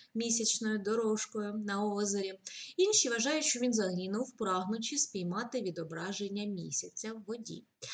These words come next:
А треті стверджують, що бачили, як прийшов до нього, е,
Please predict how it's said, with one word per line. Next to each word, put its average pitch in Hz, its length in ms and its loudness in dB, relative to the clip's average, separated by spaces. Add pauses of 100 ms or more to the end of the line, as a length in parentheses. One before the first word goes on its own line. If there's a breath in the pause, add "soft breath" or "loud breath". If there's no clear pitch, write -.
(240 loud breath)
А 180 120 -2
треті 285 300 4
стверджують, 247 540 0
що 170 140 -2
бачили, 214 480 -2
як 190 160 -6
прийшов 202 400 0
до 202 100 0
нього, 196 400 0 (500 loud breath)
е, 180 340 4